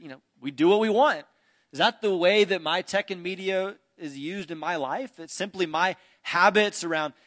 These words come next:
you know, gaming and, and, and media consumption and social media. It's just, I, I do what I wanna do, and my kids, they do what they wanna do. Or are we simply trying to make our lives as easy and comfortable as possible, and that's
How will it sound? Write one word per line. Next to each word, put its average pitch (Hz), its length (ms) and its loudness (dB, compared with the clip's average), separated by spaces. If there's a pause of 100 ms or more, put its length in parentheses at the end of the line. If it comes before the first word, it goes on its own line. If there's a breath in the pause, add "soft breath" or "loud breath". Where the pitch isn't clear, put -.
you 143 60 -16
know, 135 160 -18
gaming 190 640 -4
and, 117 200 -10
and, 120 280 -12
and 120 160 -14
media 190 320 -2
consumption 175 800 -6 (160 soft breath)
and 135 80 -14
social 180 320 -4
media. 170 120 -2
It's - 80 -8
just, - 220 -8 (100)
I, 139 120 -6 (400)
I - 40 -20
do 131 100 -10
what 196 100 2
I 190 40 8
wanna 214 240 2
do, 226 220 -4
and 120 160 -10
my 127 160 -8
kids, 233 500 0 (520)
they 143 180 -4
do 214 100 -2
what 240 120 0
they 294 100 8
wanna 175 300 2
do. 110 160 -14 (2000)
Or 147 120 0
are - 20 2
we 226 120 2
simply 233 400 0
trying 214 340 -2
to 196 40 -6
make 190 240 0
our 190 140 4
lives 180 480 2
as 160 180 -8
easy 214 460 -2
and 160 160 -4
comfortable 190 480 -2
as 156 80 -4
possible, 220 580 -2
and 156 100 -4
that's 180 240 -2